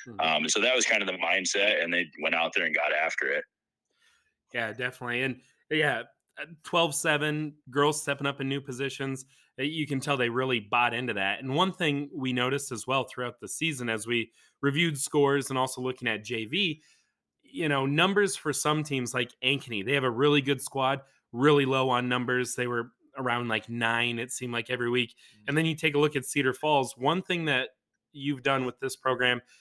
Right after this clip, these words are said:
Speaker 1: you know, for years is lead the state in number of girls that are out for the team. I mean,
Speaker 3: Mm-hmm.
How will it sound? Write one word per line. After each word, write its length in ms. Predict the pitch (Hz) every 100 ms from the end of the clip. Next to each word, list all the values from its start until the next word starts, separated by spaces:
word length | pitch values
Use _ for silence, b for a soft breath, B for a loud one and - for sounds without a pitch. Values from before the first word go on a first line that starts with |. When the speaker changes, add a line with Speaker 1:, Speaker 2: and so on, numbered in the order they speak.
| b -
Speaker 1:
you 100 | 127
know, 220 | 117 110 -
for 120 | 123
years 600 | 123 170 120 113 - - _ _ _
is 640 | 151 135 117 104 - - - _ _ _ -
lead 540 | 135 131 139 180 143
the 100 | 127
state 500 | - - 180 170 123
in 200 | 120 117
number 280 | 131 143 131
of 160 | 110 110
girls 600 | 135 131 113 107 - -
that 140 | 127 123
are 100 | 123
out 160 | 123
for 120 | -
the 100 | 110
team. 320 | 101 143 139 110
I 60 |
mean, 280 | 110 117
Speaker 3:
Mm-hmm. 40 | 107